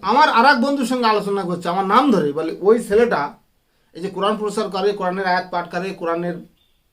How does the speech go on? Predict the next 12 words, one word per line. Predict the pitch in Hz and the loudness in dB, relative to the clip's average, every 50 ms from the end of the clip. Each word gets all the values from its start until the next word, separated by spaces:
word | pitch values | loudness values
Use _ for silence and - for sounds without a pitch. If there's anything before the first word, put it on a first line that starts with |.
| _ _ _ | _ _ _
নিয়ে | 156 170 170 180 180 180 180 170 165 151 156 - _ _ _ - | -14 -10 -8 -6 -6 -4 -4 -4 -4 -6 -8 -12 _ _ _ -8
আলোচনা | 160 185 214 190 226 226 220 196 | -4 -4 -2 0 0 0 0 0
করে, | 170 170 160 156 | 0 -2 -2 -2
আসলে | 156 175 175 202 208 202 | -2 -4 -4 -4 -4 -4
ও | 185 165 | -4 -6
বিভ্রান্তের | 151 165 160 151 151 156 147 143 139 135 | -8 -10 -8 -8 -8 -8 -8 -8 -8 -8
মধ্যে | 131 120 117 113 | -8 -8 -10 -10
রয়েছে, | 110 107 101 101 101 _ _ _ _ _ _ _ _ _ _ _ _ _ _ _ _ _ _ _ _ _ _ _ _ _ _ _ - 123 | -12 -14 -16 -16 -18 _ _ _ _ _ _ _ _ _ _ _ _ _ _ _ _ _ _ _ _ _ _ _ _ _ _ _ -6 0
ও | 202 233 | 0 4
ভুলের | - 196 247 277 302 311 | 6 6 6 8 6 6
মধ্যে | 302 277 226 175 165 | 4 4 2 2 0
রয়েছে, | 135 135 120 110 - - - | -2 -4 -6 -6 -8 -12 -18